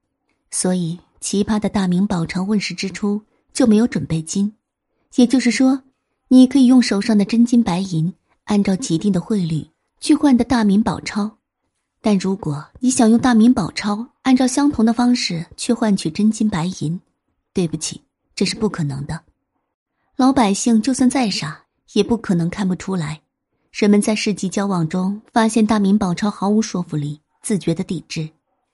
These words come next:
仍然采用金银铜钱交易。不得已，朱元璋动用自己的权威，蛮横的干涉，禁止民间金银交易。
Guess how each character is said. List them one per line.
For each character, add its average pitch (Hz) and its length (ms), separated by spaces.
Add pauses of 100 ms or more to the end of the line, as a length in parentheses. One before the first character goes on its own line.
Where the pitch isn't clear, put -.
(100)
仍 226 200
然 214 160
采 208 180
用 190 140
金 226 240
银 196 120
铜 190 200
钱 175 200
交 156 200
易。 160 240 (840)
不 214 120
得 160 200
已， 160 200 (480)
朱 220 140
元 196 220
璋 202 300
动 269 180
用 254 140
自 247 180
己 185 100
的 165 100
权 170 300
威， 208 300
蛮 202 200
横 247 180
的 202 60
干 175 220
涉， 170 300 (640)
禁 294 200
止 240 120
民 196 200
间 247 380
金 233 220
银 196 140
交 214 200
易。 214 320